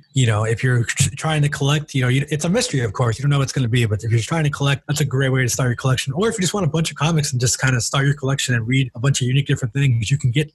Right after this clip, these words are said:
different, uh, boxes. You can get one with twenty-four comics, sixty-four comics, twelve comics. You know, there's so many options for you out there. And of course, the best part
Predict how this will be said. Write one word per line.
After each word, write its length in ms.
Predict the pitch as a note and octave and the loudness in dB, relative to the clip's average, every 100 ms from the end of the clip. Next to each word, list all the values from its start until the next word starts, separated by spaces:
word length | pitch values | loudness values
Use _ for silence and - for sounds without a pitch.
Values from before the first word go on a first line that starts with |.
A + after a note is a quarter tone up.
| - | -2
different, 320 | D3 C#3+ A2+ - | 0 0 -2 -2
uh, 220 | A#2+ A2 | 0 0
boxes. 360 | G#2 B2+ - A2 | 0 0 0 0
You 80 | |
can 80 | A#2+ | 0
get 140 | B2+ A#2+ | 2 2
one 100 | A#2+ | 0
with 120 | A#2 | 0
twenty-four 400 | D3+ C#3+ D#3 D3+ | 0 0 0 -4
comics, 480 | - D#3+ D3+ - - | 0 0 0 -4 -6
sixty-four 560 | - D3+ - D3+ D3 | -2 0 2 0 0
comics, 440 | C#3+ C#3+ C3+ C#3+ - | 0 0 0 -2 -6
twelve 240 | - C3+ C#3+ | -4 -2 0
comics. 460 | C#3 C3+ C#3 - | 0 0 0 -2
You 80 | B2 | 0
know, 80 | A2+ | 2
there's 160 | A2 G#2 | 2 0
so 180 | D#3+ | 0
many 160 | D3 C#3 | 2 2
options 400 | A#2+ A#2+ - G#2+ | 0 0 0 0
for 220 | - A#2 | 0 0
you 120 | A2 | 2
out 140 | G#2+ G2+ | 2 0
there. 120 | - G2+ | -6 -4
And 240 | D3 C#3 - | 0 0 -2
of 140 | C3 | -8
course, 420 | - F3+ C3 - - | -2 0 0 -2 -4
the 100 | B2+ | 0
best 320 | A2 D3 - | 2 2 0
part 300 | D3 B2+ G#2 | -2 -2 -2